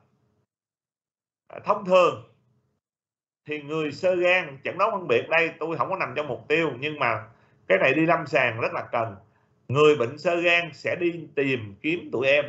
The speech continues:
đi gặp lý do nhập viện trong bốn chuyện. Một là vàng da.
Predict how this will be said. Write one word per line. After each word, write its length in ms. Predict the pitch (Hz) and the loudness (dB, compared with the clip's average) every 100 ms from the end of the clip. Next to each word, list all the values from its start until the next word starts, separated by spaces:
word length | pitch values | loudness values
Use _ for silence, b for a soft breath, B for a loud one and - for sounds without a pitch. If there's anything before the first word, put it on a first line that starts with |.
| 127 | -6
đi 140 | 147 | -8
gặp 280 | 127 113 - | -4 -4 -4
lý 260 | 147 208 220 | -4 -4 2
do 240 | 180 151 | 4 4
nhập 100 | 120 113 | -2 -6
viện 240 | 107 110 127 | -8 -8 -2
trong 180 | 143 147 | -4 0
bốn 260 | 151 - - | -2 -2 -4
chuyện. 280 | 104 117 - _ _ _ _ _ | -6 -6 -14 _ _ _ _ _
Một 320 | 113 147 117 | 4 4 2
là 140 | 120 107 | -4 -2
vàng 240 | 117 110 | -2 2
da. 340 | 135 139 113 | 2 2 -2